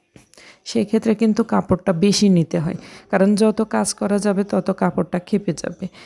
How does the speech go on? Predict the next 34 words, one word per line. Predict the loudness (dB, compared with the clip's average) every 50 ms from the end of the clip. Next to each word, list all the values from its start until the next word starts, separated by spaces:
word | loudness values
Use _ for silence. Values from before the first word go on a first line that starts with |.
| -18 -10 -6
এখানে | -4 -2 0 2 2 2 2 0 0
আমি | 0 0 2 4 4 2 0 -2 -6 -16 -18 _ 0
ওড়নাটাকে | 2 2 2 4 2 0 0 0 -4 -2 0 0 0 0 -2 -4 _ -2
একদম | -2 -2 0 -2 0 0 0 2 2
সেম | 0 0 0 0 2 2 4 4
লম্বার | 6 6 4 4 4 2 2 0 0 -2 -2
দিক | -2 -4 -4 -4 -6
থেকে | -6 -6 -4 -4 -4 -4
সমান | -4 -2 -2 0 2 2 2 2 0
তালে | 0 0 2 2 0 0
তিনটা | -2 -2 -2 0 2 2 2 2 2 0 0 -2 -4 -10 -20 _ _ -6
ভাঁজ | -2 0 2 4 4 4 2
দিয়েছি। | 0 0 2 4 4 2 0 -2 -6 -6 -6 -8 _ -20 -20 _ _ -4
তিন | 0 2 2 2 2
ভাঁজ | 2 2 0 0 0 -2 -4
করে, | -4 -2 -2 -2
সমান | -2 -2 -2 0 0 2 2 0 0 0 0
ভাঁজ | 0 0 0 -2 -2 -4
করে | -4 -2 -2 0
নিই। | 0 0 0 0
এখানে | -2 -2 -2 -2 0 2 2
আমি | 2 2 2
কোনো | 0 0 0 2 2
মাপ | 4 2 2 2 0 0 -2 -4 -4
দিইনি। | -2 0 2 2 2 2 0 -2 -4 -10 -20 -20 -20 _ -4
তিন | 0 2 4 4 4 4 2
ভাঁজ | 2 2 0 0 0 -2 -8
করে | -8 -4 -2 0 0 2 2
লম্বার | 2 4 4 4 4 4 2 2 0 0
দিক | -2 -4 -4 -4
থেকে | -8 -4 -4 -4
তিনটা | -2 0 -2 -2 0 -2 -4
ভাঁজ, | -4 -2 -4 -4 -4 -6 -4 0
মানে | 2 2 2